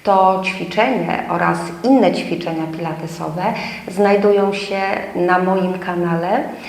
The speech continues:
E, łatwo je znajdziesz, szukając w filmikach, które są oznaczone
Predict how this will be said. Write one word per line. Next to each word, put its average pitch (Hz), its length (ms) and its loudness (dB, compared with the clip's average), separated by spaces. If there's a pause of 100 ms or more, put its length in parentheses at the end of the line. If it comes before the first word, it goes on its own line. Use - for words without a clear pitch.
(140)
E, 185 360 6
łatwo 196 460 2
je 185 180 -2
znajdziesz, 175 840 -2 (160)
szukając 185 760 -2
w - 40 -8
filmikach, 185 760 -2
które 180 360 -2
są 185 380 -2
oznaczone 185 880 0